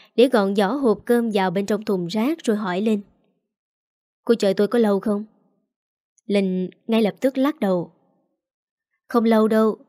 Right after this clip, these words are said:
sếp cứ ăn từ từ, em chờ sếp lâu hơn nữa cũng không sao." "Cô có việc gì muốn nhờ vả tôi sao?" "Dạ đâu có, chẳng là em muốn hỏi vết thương của sếp thế nào rồi."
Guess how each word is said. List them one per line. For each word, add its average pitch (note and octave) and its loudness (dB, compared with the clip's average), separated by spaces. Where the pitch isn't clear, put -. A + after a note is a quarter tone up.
sếp D4 0
cứ C#4 0
ăn A3+ -2
từ G3 0
từ, F#3 -2
em A#3+ 0
chờ G#3 4
sếp C4+ 0
lâu G#3+ 2
hơn G3+ 0
nữa F#3+ 0
cũng A3 -2
không A#3 -4
sao." G#3 -2
"Cô A#3 6
có C4+ 2
việc G3 2
gì G3+ 2
muốn B3 0
nhờ G3+ 2
vả G3 -4
tôi G#3+ 2
sao?" G#3 -6
"Dạ G3 2
đâu A3+ 2
có, C#4 0
chẳng A3 0
là G3+ 2
em G#3 2
muốn B3+ 0
hỏi F#3+ 0
vết C4+ 2
thương G#3+ 2
của G3 0
sếp C4 -2
thế D#4+ 2
nào G3 0
rồi." F3+ -2